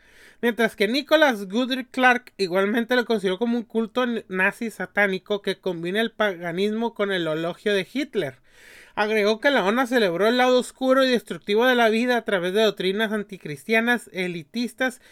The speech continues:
y social darwinistas. Considerando la manera de la ona había sincretizado tanto el satanismo como el paganismo, el historiador de la religión Matías Gardel describió su perspectiva espiritual como un camino satánico pagano.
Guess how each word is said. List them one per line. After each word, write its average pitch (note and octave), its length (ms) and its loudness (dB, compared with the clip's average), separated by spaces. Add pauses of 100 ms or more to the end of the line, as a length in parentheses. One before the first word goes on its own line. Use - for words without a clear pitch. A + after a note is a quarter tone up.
(160)
y F3 140 -8
social G3 520 0
darwinistas. C#3+ 1000 -4 (760)
Considerando B3 680 2
la D#4 80 2
manera A#3+ 300 2
de C#4+ 40 2
la G3+ 160 2
ona A#3+ 300 0
había A3 180 2
sincretizado A3 880 -2
tanto G#3 320 -4
el D#3+ 80 -6
satanismo F#3+ 640 -2
como G3+ 180 -2
el F3 100 -4
paganismo, A3 800 -2 (340)
el G#3 180 2
historiador F#3+ 640 0
de C4+ 120 2
la B3 140 4
religión G3 640 -2
Matías G3 560 0
Gardel F#3+ 680 2
describió D#3+ 440 -2
su A#3 140 -4
perspectiva F3 540 -6
espiritual G3 540 -2
como F3+ 180 -4
un F#3 60 -8
camino A3+ 420 -2
satánico F3+ 720 -6
pagano. G3+ 500 -2